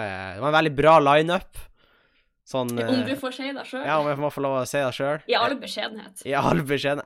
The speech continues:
Speaker 1: men det var veldig flinke folk som var der. Det var, eh, <clears throat> han, eh, Jesper Laursen. Nei, litt om det, jeg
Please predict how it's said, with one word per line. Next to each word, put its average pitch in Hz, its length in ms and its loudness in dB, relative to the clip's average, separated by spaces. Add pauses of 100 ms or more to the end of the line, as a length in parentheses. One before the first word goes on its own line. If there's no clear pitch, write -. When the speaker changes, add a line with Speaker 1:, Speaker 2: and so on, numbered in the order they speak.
Speaker 1:
men 127 320 -2
det 139 160 2
var 143 240 6
veldig 113 540 -4
flinke 123 340 -10
folk 160 300 -4
som 117 140 -8
var 127 100 -4
der. 165 160 -6 (480)
Det 107 140 -8
var, 117 340 -2
eh, 92 380 -12 (260)
<clears throat> 127 500 -2 (440)
han, 101 500 -10
eh, 98 200 -14 (400)
Jesper 120 920 -6 (180)
Laursen. 165 500 -6 (680)
Nei, 151 100 -2
litt 202 220 0
om 156 60 -2
det, 127 120 2
jeg 131 80 -4